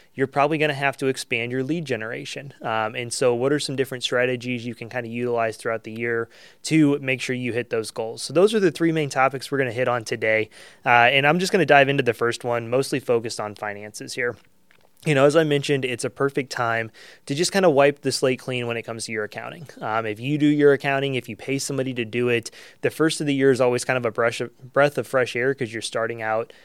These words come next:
everything's zeroed out, you're starting from scratch. Um, if you've had bad habits before, it's kind of a time that you can adjust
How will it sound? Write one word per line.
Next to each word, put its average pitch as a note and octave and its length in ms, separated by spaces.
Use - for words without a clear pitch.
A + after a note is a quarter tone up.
everything's C#3 540
zeroed B2+ 280
out, A2+ 300
you're A2+ 100
starting B2+ 360
from A#2 160
scratch. A2 560
Um, A2 240
if G#2+ 120
you've A2+ 120
had D3 280
bad C#3+ 240
habits C3+ 380
before, B2 380
it's A#2+ 100
kind A#2 160
of A#2 80
a A2+ 60
time A#2 340
that A#2+ 100
you B2 140
can A#2+ 320
adjust C#3 600